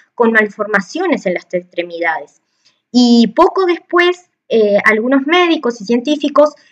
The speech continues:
eh, pudieron ver que estaba relacionado con el consumo de la talidomida, ¿sí? Pero obviamente, eh, la farmacéutica demoró bastantes años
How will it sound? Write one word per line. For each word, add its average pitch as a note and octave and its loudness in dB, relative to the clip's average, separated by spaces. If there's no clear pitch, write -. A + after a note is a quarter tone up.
eh, G#3 4
pudieron C4+ 4
ver C#4+ 4
que A#3 0
estaba D4 4
relacionado A#3 0
con G#3 -2
el G3+ -6
consumo B3 0
de G#3+ -2
la A3 0
talidomida, F3 -6
¿sí? A#3+ -10
Pero A#3 2
obviamente, C#4 4
eh, G3+ 4
la G#3+ -2
farmacéutica C4+ 4
demoró A3 4
bastantes A3+ 0
años A3+ 0